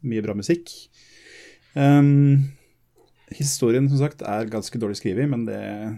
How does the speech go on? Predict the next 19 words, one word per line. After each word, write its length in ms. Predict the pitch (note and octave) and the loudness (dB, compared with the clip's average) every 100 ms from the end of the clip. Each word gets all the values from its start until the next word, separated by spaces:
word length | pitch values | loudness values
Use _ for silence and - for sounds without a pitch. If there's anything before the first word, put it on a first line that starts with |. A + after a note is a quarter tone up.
| A2+ | -12
tåler 180 | - F#2+ | -8 -2
vi. 160 | C3 D#3+ _ _ - - - - _ _ - | -2 -4 _ _ -20 -20 -20 -20 _ _ -6
Men 80 | C#3 | -4
så 140 | D3 | 0
er 40 | C3+ | 0
det 60 | C#3+ | 0
en 120 | C3 C#3+ | -2 -2
ting 160 | D3+ | -2
som 160 | D#3 D3+ | -2 -2
jeg 380 | C#3+ C#3+ C#3+ C#3+ C3+ | 0 2 2 2 2
føler 180 | C3 | 0
jeg 60 | B2 | 2
må 80 | A#2 | 0
nevne, 280 | A2 A2+ D3+ D3 D3 | 0 2 2 0 -2
og 80 | B2+ | -4
det 80 | |
er, 300 | B2 A#2+ A#2+ A#2+ | -2 0 0 2
eh, 200 | A#2+ A2+ - B2+ | 0 -4 -8 -4
det, 140 | A#2+ | 0